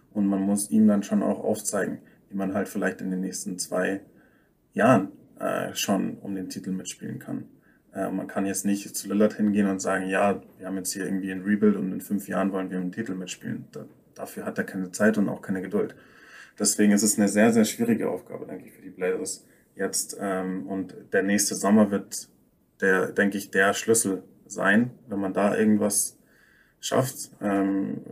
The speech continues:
und man tatsächlich irgendwie einen vielversprechenden Weg findet, äh, und vielleicht Spieler akquirieren kann, die einen Lillard, Lillard auch überzeugen, äh, dass man da vielleicht nochmal angreifen kann, dann kann das Ganze vielleicht von Erfolg gekrönt sein.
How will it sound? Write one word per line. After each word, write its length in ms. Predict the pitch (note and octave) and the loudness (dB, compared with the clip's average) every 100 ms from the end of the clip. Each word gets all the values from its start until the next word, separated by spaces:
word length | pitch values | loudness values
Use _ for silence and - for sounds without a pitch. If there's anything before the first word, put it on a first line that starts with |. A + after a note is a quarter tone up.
| G2+ G#2 | -8 -4
und 220 | G2+ G2 | -2 0
man 300 | G2 G2 G2 | 0 -2 -4
tatsächlich 520 | - - G#2 G#2 - | -8 -4 -4 -4 -4
irgendwie 240 | G2+ G2 | -2 -2
einen 220 | G2 G2 G2 | -2 -6 -6
vielversprechenden 1200 | A2 G#2+ G#2+ - G#2+ G#2+ G2+ G2+ G2 G2 - G2 | -8 -6 -10 -4 -4 -2 -4 -2 -2 -4 -8 -8
Weg 200 | G2+ - | -10 -10
findet, 480 | - A2+ A#2 A2 - _ _ | -2 0 0 -2 -12 _ _
äh, 160 | - G2+ | -8 -6
und 420 | F#2+ G2 F#2+ F#2 | -6 -6 -8 -10
vielleicht 300 | - G2+ F#2+ | -12 -8 -8
Spieler 280 | - G#2+ G#2+ | -6 -2 -2
akquirieren 460 | G2+ - G#2+ G#2 G2+ | -2 -6 -2 -2 -2
kann, 360 | G2+ G2+ G2 - - - - - - _ _ | -2 -2 -4 -6 -20 -20 -20 -20 -20 _ _
die 340 | G2 F#2+ G2 G2 | -4 2 2 0
einen 300 | - G2 F#2+ | -2 0 2
Lillard, 420 | G2+ G#2 G2 - - | 4 6 6 2 -4
Lillard 300 | G#2 G#2 G2 | 2 4 2
auch 100 | G#2+ | -2
überzeugen, 640 | G#2 - - G#2 A#2+ A#2+ - _ _ | -4 -4 2 2 2 0 -8 _ _
äh, 160 | G2 - | -10 -6
dass 200 | - - | -6 -4
man 200 | F#2 F#2 | -6 -6
da 120 | D#2 | -8
vielleicht 280 | - F#2+ - | -6 -6 -4
nochmal 220 | F#2+ F#2 | -4 0
angreifen 420 | G#2 G#2 G#2 G#2+ | 0 2 0 0
kann, 320 | G2+ G#2+ G#2 - _ - | -2 2 2 -2 _ -8
dann 220 | G2 G2 | -4 -4
kann 180 | A2 G2+ | 2 2
das 160 | F#2 | 0
Ganze 240 | - F#2 - | -6 -10 -10
vielleicht 240 | - F2+ | -8 -8
von 160 | - F#2+ | -6 -10
Erfolg 300 | F2+ G2+ G2+ | -6 -4 -4
gekrönt 380 | - - F2+ F2+ | -6 -10 -10 -8
sein. 260 | F#2+ - | -10 -10